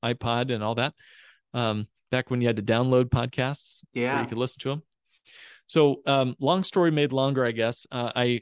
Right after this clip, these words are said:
Speaker 1: I started stumbling across strategies that were different than what Dave Ramsey taught, but gave me the ability to make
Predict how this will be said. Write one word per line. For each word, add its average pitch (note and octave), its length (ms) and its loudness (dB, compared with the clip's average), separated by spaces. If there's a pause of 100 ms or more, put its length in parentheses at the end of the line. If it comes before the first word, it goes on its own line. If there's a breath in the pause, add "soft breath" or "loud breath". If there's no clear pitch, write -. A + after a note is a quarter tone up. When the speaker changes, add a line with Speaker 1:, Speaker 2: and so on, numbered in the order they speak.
Speaker 1:
I A2+ 260 -4
started B2 640 -2
stumbling C3 580 0
across A#2+ 380 -2
strategies A2+ 720 -4
that A2 300 -2
were G#2+ 340 0
different A#2+ 460 -2
than A2 160 -6
what G#2 140 -4
Dave G#2+ 180 -4
Ramsey G#2+ 280 -6
taught, E3 300 -2 (260)
but A#2 360 0
gave B2+ 260 0
me C3+ 140 0
the B2+ 160 0
ability G#2+ 580 -6 (280 soft breath)
to B2+ 140 2
make A#2 440 0